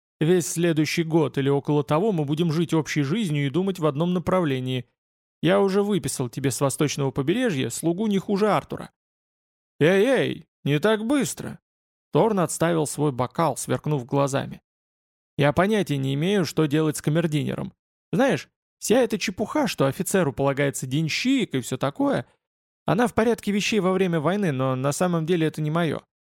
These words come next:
«Тогда я найму для тебя приходящую домработницу», не сдавался Дуг. «Послушай, приятель, тебе пора начинать жить в соответствии с будущим доходом.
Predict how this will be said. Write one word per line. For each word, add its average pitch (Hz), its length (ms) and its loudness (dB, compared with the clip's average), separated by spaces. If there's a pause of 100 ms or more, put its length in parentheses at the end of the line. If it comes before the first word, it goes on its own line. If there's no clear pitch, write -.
(680)
«Тогда 135 380 2
я 139 40 0
найму 139 320 0
для 139 160 2
тебя 160 280 0
приходящую 196 640 0
домработницу», 226 840 0 (300)
не 165 100 2
сдавался 156 520 0
Дуг. 143 280 -6 (720)
«Послушай, 143 560 0
приятель, 139 580 -2 (360)
тебе 151 420 2
пора 143 260 0
начинать 147 420 0
жить 147 240 0
в - 40 -6
соответствии 147 580 0
с 123 60 -6
будущим 143 460 0
доходом. 139 560 0